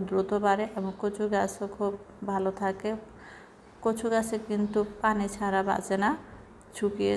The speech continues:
যায় খুব তাড়াতাড়ি, তাই প্রতিদিন কচু গাছের গোড়ায় পানি দিতে হবে। আর টবে ছিদ্র না থাকলেও সমস্যা নাই, কারণ কচু গাছ যত পানি পায় ততই ওরা খুশি হয়, কারণ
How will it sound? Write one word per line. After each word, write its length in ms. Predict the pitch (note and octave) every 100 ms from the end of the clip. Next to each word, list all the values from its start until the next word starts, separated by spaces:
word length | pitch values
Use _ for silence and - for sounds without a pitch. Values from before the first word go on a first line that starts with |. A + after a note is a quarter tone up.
| G3+
যায় 140 | A3 G#3+
খুব 140 | G3+ G3 -
তাড়াতাড়ি, 480 | G3+ G3+ G#3+ A3 B3 -
তাই 160 | G3 G3 G3 - - -
প্রতিদিন 520 | A3 A3 A3+ G#3+ G#3+ G#3+ A3
কচু 260 | G#3 G3+ G#3 G3+
গাছের 320 | G3+ G3 G3+ G3
গোড়ায় 280 | F#3+ F#3+ F#3+ F#3+ G3+
পানি 180 | G3 F#3+
দিতে 180 | G3 G3 G3
হবে। 260 | G3+ G3 A3 G#3+ -
আর 100 | - -
টবে 240 | A3 A3+ A3
ছিদ্র 280 | A3 G3+ G3+ G3+ G3+
না 80 | G3 -
থাকলেও 420 | G3+ F#3 G3 G3 G3 A3
সমস্যা 420 | G#3+ G#3 - G#3+ G#3+
নাই, 120 | A#3 - - - -
কারণ 200 | F#3 G3 -
কচু 220 | A3 A3+ A3+
গাছ 140 | G#3 G#3 G#3
যত 160 | G3+ G#3+ A3
পানি 220 | G#3+ G3+ G3
পায় 160 | G3+ G3+ G3+
ততই 420 | G3 - G3 G3 G3 - - -
ওরা 160 | F#3 F#3+ -
খুশি 260 | G3 G3+ G3+
হয়, 160 | G#3 C#4 -
কারণ 260 | F#3 F3+